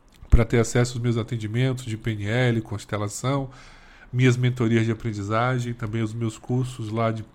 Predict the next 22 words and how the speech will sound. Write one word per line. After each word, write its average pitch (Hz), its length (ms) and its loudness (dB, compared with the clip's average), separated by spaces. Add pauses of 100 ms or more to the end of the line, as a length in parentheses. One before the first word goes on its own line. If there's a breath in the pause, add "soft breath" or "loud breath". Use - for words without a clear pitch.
de 117 80 -8
P 110 200 -4
N 101 140 -6
L, 113 380 0
comunidade 110 640 -2
Mudando 110 340 -2
pra 107 180 -6
Melhor 107 460 -4 (500 loud breath)
e 143 340 0
muito 135 380 -4
mais. 98 520 -4 (180)
E 151 60 -4
aproveita, 151 760 2 (200)
se - 180 -8
você 117 260 0
tá 120 120 4
ouvindo 110 240 2
agora 107 240 4
em - 20 4
novembro 110 520 2
ou 101 40 -2
depois, 123 600 2